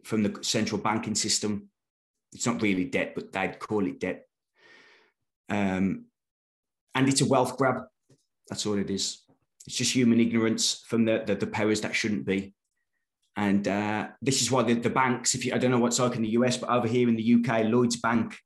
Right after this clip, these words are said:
have gone into so-called private property rentals now, and they're buying huge amounts of U K property. The banks are. Um, and that's what's coming.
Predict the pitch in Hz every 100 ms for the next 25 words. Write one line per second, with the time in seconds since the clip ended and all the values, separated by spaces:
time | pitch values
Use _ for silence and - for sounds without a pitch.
0 | _ _ - - - - _ _ 139 139
1 | 147 135 139 123 117 - 120 117 120 117
2 | - - 117 123 117 120 - _ _ -
3 | 147 - 143 127 127 117 104 98 98 -
4 | 110 107 104 117 104 101 - - 131 120
5 | 120 110 104 - 101 107 104 104 101 -
6 | 101 - 104 101 _ _ _ _ _ _
7 | _ _ _ _ _ _ _ - - 95
8 | 98 - 101 98 - _ _ _ _ _
9 | _ _ - _ _ - - - _ _
10 | _ _ _ - 104 101 101 98 - _
11 | _ _ _ _ _ _ 110 120 117 -
12 | 123 - 117 117 -